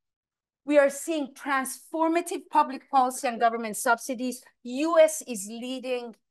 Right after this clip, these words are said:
the pack with I R A, Bipartisan Infrastructure Act, <clears throat> and Semiconductor Act. Roughly comes to about one trillion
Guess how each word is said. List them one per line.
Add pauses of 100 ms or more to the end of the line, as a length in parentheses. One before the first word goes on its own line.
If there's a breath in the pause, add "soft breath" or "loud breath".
(300)
the
pack (500)
with (140)
I
R
A, (260)
Bipartisan
Infrastructure
Act, (120)
<clears throat>
and
Semiconductor
Act. (340)
Roughly (300)
comes
to
about
one
trillion